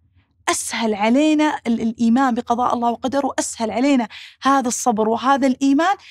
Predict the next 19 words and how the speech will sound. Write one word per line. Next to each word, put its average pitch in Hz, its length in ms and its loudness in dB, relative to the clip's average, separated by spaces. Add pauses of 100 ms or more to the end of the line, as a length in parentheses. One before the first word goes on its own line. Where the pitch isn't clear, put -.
(160)
من، 247 440 6 (140)
من 240 400 4
ناس 311 280 0
كثير. 247 480 0 (1120)
فنحمد 240 400 0
الله 233 300 2
أولًا 226 420 0
على 202 160 -6
نعمة 202 300 -10
الإسلام، 330 400 -2 (340)
ونحمد 277 500 2
الله 269 180 2
على 240 240 0
نعمة 247 400 2
الإيمان. 226 520 2
مو 330 200 0
كل 302 120 0
مسلم 269 320 0
مؤمن. 240 320 0